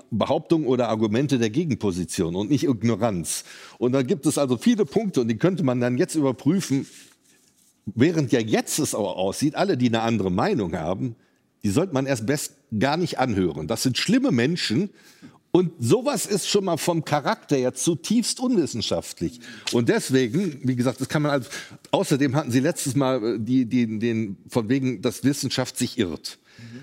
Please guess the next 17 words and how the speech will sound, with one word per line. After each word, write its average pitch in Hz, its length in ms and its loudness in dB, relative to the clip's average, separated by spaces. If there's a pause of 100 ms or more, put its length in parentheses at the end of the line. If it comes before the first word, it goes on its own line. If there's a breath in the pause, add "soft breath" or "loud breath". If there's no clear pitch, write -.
Ne, 120 160 -2
das 127 300 -4
war 135 100 4
ein, 131 300 -2
ein 117 80 0
wichtiger 135 340 0
Punkt. 175 420 -2
Allerdings, 156 800 0
äh, 135 200 2
fand 151 240 0
ich 147 100 -4
das, 127 240 -2
äh, 127 80 0
mit 127 320 0
der 120 80 2
flachen 127 320 -4
Erde, 123 400 0